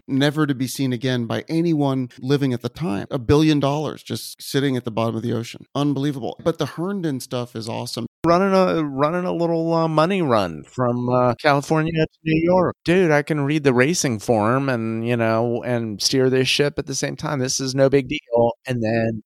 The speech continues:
Speaker 2: category one, two, and this is back before they were naming the hurricanes. This was old school back then. They're, they're, they're not playing around with Hurricane Iris, Hurricane Andrew.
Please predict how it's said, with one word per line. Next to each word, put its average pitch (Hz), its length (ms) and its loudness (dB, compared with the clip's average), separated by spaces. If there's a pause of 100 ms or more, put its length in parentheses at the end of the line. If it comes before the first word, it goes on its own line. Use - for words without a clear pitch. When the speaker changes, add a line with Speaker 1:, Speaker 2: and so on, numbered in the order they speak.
Speaker 2:
category 113 360 2
one, 117 600 -2
two, 117 580 -2
and 117 100 -6
this 156 160 0
is 127 60 -4
back 113 260 0
before 123 280 4
they 110 120 2
were 101 140 0
naming 101 460 -2
the 85 100 -6
hurricanes. 85 500 -8
This - 200 -8
was 107 120 0
old 92 280 0
school 76 320 -4
back 76 260 -6
then. 73 300 -8
They're, 90 220 -8 (100)
they're, 98 160 -8 (300)
they're 113 100 -4
not 113 220 -4
playing 101 280 -4
around 90 300 -6
with 85 160 -4 (160)
Hurricane 151 320 0
Iris, 170 580 4 (100)
Hurricane 175 480 0
Andrew. 135 560 4